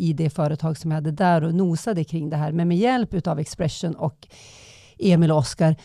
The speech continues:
så fick jag liksom en tydlighet i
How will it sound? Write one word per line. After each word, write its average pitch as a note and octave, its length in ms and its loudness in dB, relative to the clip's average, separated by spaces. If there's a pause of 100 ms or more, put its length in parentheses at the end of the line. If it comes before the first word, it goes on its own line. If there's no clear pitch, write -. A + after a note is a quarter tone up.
(120)
så - 180 -2
fick - 420 -4
jag F3+ 100 -2
liksom D#3+ 240 -6
en D#3+ 80 -2
tydlighet F#3 1120 -2
i D#3 440 -2